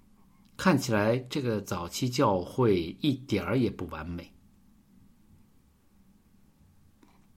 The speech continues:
我觉得对这个教会更恰当的评价应该是一个激动人心、英勇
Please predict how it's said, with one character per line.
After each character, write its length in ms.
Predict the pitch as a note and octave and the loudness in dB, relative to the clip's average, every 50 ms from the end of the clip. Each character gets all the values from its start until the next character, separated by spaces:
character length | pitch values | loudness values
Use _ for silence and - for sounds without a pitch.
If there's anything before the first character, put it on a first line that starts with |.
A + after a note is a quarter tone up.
| _ _ | _ _
我 140 | - D3 C#3 | 4 8 10
觉 120 | D3 D#3 | 12 12
得 380 | E3 E3+ D#3 D3+ C#3+ C3+ C3 C3 | 12 12 12 12 12 12 12 12
对 180 | C3 D#3 D3 | 12 10 8
这 140 | C#3+ - A#3 | 10 10 8
个 80 | G#3 C#3+ | 8 8
教 240 | - F#3 C#3 B2 A#2 | 8 10 10 10 10
会 220 | B2 D3+ C3+ B2 | 10 10 10 10
更 200 | - F3 C#3+ A2+ G2+ | 10 8 8 8 6
恰 320 | - - - A3+ E3 A#2+ | 4 4 6 8 8 8
当 200 | - A#2+ G#2 G2+ | 8 8 6 6
的 120 | G2 G2 F#2 | 4 2 0
评 360 | F#2+ - - F#2 F2+ F#2 G2+ | -2 -4 -4 -2 -2 -2 2
价 320 | G2+ C3 A#2+ G2 F#2+ F#2 G#2+ | 2 4 4 4 2 0 2
应 160 | A2 A2+ A2 | 2 4 6
该 160 | A2 A2+ A2+ | 6 6 6
是 260 | A2+ - - - A2 G2 | 6 4 2 2 2 4
一 100 | G2 G2 | 2 4
个 280 | - G#2 G2+ G2 F#2+ F#2+ | 4 4 4 4 2 0
激 260 | - - - F#3+ G3 | -4 0 2 4 6
动 240 | F#3 F3 D3 A2+ G2 | 6 8 8 6 6
人 280 | F#2 G2 G#2 B2 C3 | 6 4 4 4 2
心、 580 | B2+ - - - C#3+ C#3+ C#3 C#3 C#3 C#3 C#3 D3 | 2 2 4 6 8 8 8 8 6 4 6 6
英 240 | F#3+ G3+ G#3 G3+ F#3+ | 6 6 8 6 6
勇 300 | C#3 A2 F#2+ F2+ F2 | 6 4 4 2 0